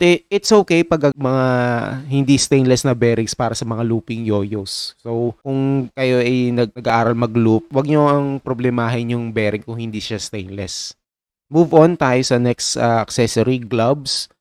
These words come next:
Gloves is, ah, meron din si Presley binibenta yun. <laughs> Pasensya na kung ano, ah, kung pinopromote ko talaga yung shop ni Presley kasi ano naman eh. Ah, meron naman siyang binibenta and para mas madali kayong makahanap. Ah, gloves, ah, and mostly ang magandang material doon is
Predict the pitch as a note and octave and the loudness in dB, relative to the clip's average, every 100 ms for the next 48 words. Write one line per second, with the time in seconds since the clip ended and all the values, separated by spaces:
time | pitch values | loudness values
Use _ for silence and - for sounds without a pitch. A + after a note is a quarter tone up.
0 | _ _ _ A2+ C3 D#3 D#3+ D#3 D#3 D3 | _ _ _ -4 4 4 4 0 0 0
1 | C#3 - - C#3 C3+ C#3+ D3+ D#3 D#3+ F#3 | 0 -6 -4 -2 0 0 -2 -2 -2 -2
2 | - C#3 C#3 C#3+ C3 C3+ B2 A#2 A2+ A2 | -2 -2 0 -2 -2 -2 0 -2 -2 -4
3 | G#2+ G#2+ C#3+ C#3+ C#3 _ _ - C#3+ C#3 | -4 -6 0 0 -2 _ _ -2 0 2
4 | C#3+ C#3+ C3 B2+ B2 A#2+ A2 G#2+ G2+ A2+ | 2 2 2 0 -2 -2 -2 -4 -8 -10
5 | A2 A2+ A2 A#2 A2 _ C3 A#2+ B2 B2 | -8 -6 -8 -8 -12 _ -6 -4 -2 -2
6 | A#2 B2+ B2 A#2+ A2+ A#2 A2 A2+ - A2+ | -2 -2 -2 0 2 0 -2 -6 -8 -6
7 | G#2+ - G2+ G#2+ A2+ G2+ F#2+ G2 G2 G#2 | -6 -6 -8 -6 -4 -4 -4 -6 -8 -12
8 | A2+ _ - B2+ C#3+ E3 D#3 D3+ D3 C3+ | -18 _ -8 2 4 6 4 2 2 0
9 | B2 A#2+ A2+ A#2 A2+ B2 B2 A#2+ C3+ D3 | 2 0 0 -6 -2 0 0 0 0 2
10 | C#3+ C3+ C3 C3 B2+ A#2+ A#2+ A2 A2+ A2 | 2 2 2 2 0 0 -4 -4 -4 -4
11 | G2+ G#2 F#2+ _ _ _ B2+ C3 C3+ B2 | -4 -6 -12 _ _ _ -6 -2 -2 -2
12 | C#3+ D3+ D#3 D3+ C#3 - A#2+ B2 B2+ B2+ | 2 6 4 2 -4 -4 -2 0 2 2
13 | - _ _ _ _ D3+ D#3+ E3+ E3 F3+ | -2 _ _ _ _ -4 4 4 6 2
14 | D#3+ D#3 D3 D3 D3 C#3+ C#3 C3 C3 C3+ | 2 2 2 2 2 0 -2 -2 0 0
15 | B2 C3+ - A#2 | 0 -2 -4 -6